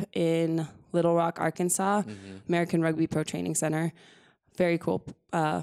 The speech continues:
Speaker 1: very cool program. Uh, and I met a teammate there who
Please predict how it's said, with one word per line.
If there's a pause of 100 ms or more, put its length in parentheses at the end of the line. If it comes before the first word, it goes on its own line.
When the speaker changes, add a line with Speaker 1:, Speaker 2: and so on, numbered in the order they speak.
Speaker 1:
very
cool
program. (160)
Uh, (800)
and
I
met
a
teammate
there
who